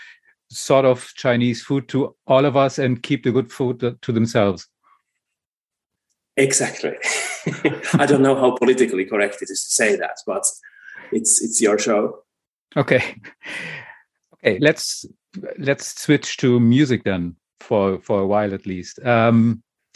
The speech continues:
Speaker 1: I found a story I find, found nice, and I guess you've heard it several times because you've been there, but the first record you remembered listening to wasn't Mozart, but Rasputin by Boney M, and the first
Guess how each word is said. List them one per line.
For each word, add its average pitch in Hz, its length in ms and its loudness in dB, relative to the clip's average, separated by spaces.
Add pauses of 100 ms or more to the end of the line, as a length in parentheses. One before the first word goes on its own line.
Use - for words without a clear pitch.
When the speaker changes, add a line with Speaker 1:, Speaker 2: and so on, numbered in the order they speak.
(120)
Speaker 1:
I 139 100 2
found 156 220 2
a 139 60 -2
story 135 280 2
I 123 80 2
find, 113 440 -2
found 107 300 -2
nice, 135 380 -2
and 110 120 0
I 110 60 2
guess 117 200 0
you've 104 120 -8
heard 117 200 0
it 101 80 -6
several 104 260 -2
times 117 320 -4
because 104 280 -4
you've 92 180 -2
been 135 220 4
there, 123 200 6
but 107 240 0 (840)
the - 60 -12
first 151 320 0
record 151 240 0
you 120 120 0
remembered 151 560 0 (340)
listening 156 400 -2
to 156 180 -4
wasn't 120 440 0
Mozart, 151 680 2
but 135 220 -2 (140)
Rasputin 110 520 2
by 104 280 4
Boney 117 460 2
M, 135 180 0
and 120 120 0
the 113 60 -2
first 123 520 -2